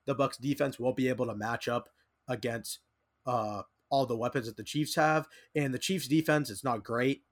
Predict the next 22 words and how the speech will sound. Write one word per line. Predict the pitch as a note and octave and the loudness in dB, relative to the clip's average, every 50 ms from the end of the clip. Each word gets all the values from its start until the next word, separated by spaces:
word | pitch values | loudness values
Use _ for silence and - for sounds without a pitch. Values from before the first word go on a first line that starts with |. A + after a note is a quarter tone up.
| _ - | _ -12
don't | A#2 A2 G2+ | -10 -8 -8
get | A#2 G#2+ | -6 -8
me | G2 | -8
wrong. | E2 - A2 A#2 B2 B2+ A#2+ - _ _ _ _ _ _ _ _ - | -6 -6 -4 -2 -2 -2 -4 -6 _ _ _ _ _ _ _ _ -2
Uh, | C3 B2+ B2 B2 - | 0 2 2 0 -2
the | - B2 | -4 -2
Bucs | A2 C3+ C3+ C3 - | 0 2 2 2 2
have | C#3 A#2+ | 0 0
a | A#2+ | 2
lot | A#2+ A#2+ A#2+ | 2 2 2
of | A2 G#2+ | 2 0
offensive | - - - A2 - G2 | -2 -4 -6 -10 -6 0
weapons. | G2+ C3 C#3 - D#3+ C#3+ C3 B2+ - - _ _ _ _ _ - C#3+ | 2 4 4 6 4 2 2 0 -6 -8 _ _ _ _ _ 0 2
Uh, | C3+ B2+ A#2+ A#2 | 2 2 2 -2
Brady | A2+ G#2+ D3 D3 D3+ D#3 D3 D#3+ D#3 C#3 - - _ - | 0 4 8 8 8 8 8 8 6 4 2 -4 _ -6
usually | A#2+ D3 D#3 C3+ B2+ C#3 C3 B2 | 0 2 4 4 6 4 4 4
bounces | G#2+ B2+ B2+ B2+ - A#2+ G#2+ | 4 4 4 2 2 -4 -4
back | G#2 B2 A#2+ B2 B2 B2 - - - - | 0 2 2 4 4 2 0 -2 -4 -2
after | A#2+ A#2+ - A2+ | -2 -2 -2 -2
bad | G2 A#2+ A2+ A#2 A2 A2+ | -2 0 0 0 -2 0
games, | B2 C3+ C#3 C#3+ C#3+ C#3+ C#3 C3+ B2 - - - _ _ _ _ _ _ _ _ _ | 0 2 2 4 2 2 0 0 -2 -4 -6 -8 _ _ _ _ _ _ _ _ _
and | - C#3+ C#3+ C3+ C3 B2+ B2 A#2+ A2 G#2 | 0 2 2 2 2 0 0 -2 -4 -8